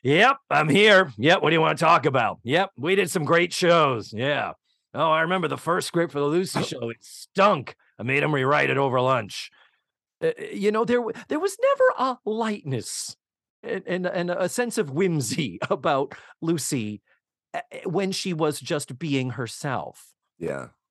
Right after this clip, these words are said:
Speaker 2: Well, a very different person than, I mean, Bea Arthur the same way.
Speaker 1: True.
Speaker 2: Bea Arthur was not great on talk shows because she was a nervous wreck on talk shows. She
Speaker 1: Yeah,
Speaker 2: didn't
Speaker 1: because
Speaker 2: feel
Speaker 1: she was very
Speaker 2: comfortable doing
Speaker 1: shy
Speaker 2: it.
Speaker 1: and nervous. Yeah. Lucy
Speaker 2: Right.
Speaker 1: was just more like,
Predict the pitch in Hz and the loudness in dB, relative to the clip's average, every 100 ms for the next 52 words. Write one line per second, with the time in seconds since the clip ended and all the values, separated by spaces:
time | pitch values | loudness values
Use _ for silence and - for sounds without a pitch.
0 | _ - 165 165 156 165 151 123 131 123 | _ -2 0 2 2 2 2 0 -2 -2
1 | 101 - 117 - 85 85 80 76 - _ | -2 -2 -4 -4 -6 -6 -8 -10 -16 _
2 | - 135 135 117 156 139 190 - 92 80 | -4 -2 -2 0 2 2 2 0 -2 -4
3 | - 101 78 71 71 60 - _ _ _ | -6 -6 -6 -8 -10 -12 -18 _ _ _
4 | _ _ _ - 247 196 95 127 123 139 | _ _ _ -6 0 0 0 0 2 2
5 | 147 120 92 - 98 85 76 92 87 87 | 2 0 -2 -4 -2 -2 0 -2 0 -2
6 | 85 95 92 - 110 110 - 123 120 - | -2 0 -2 -2 -2 -2 -6 -6 -6 -4
7 | 127 123 113 123 127 127 - 139 175 151 | -2 -2 0 2 2 0 -2 0 0 -2
8 | 71 67 - 67 - - 82 67 - - | -6 -8 -6 -6 -6 -10 -12 -12 -16 -14
9 | 127 117 123 120 208 208 - - - 139 | -8 -6 -6 -4 0 0 0 0 2 2
10 | 143 123 120 135 156 123 78 73 60 87 | 2 2 2 2 2 2 0 -6 -8 -8
11 | 90 131 120 67 - - 110 92 64 60 | 0 0 0 -4 -12 -6 -4 -4 -4 -4
12 | 127 214 - 277 170 - 185 - 135 127 | 0 0 -2 -4 -6 -6 -8 -4 0 0
13 | 120 110 101 | 2 0 -2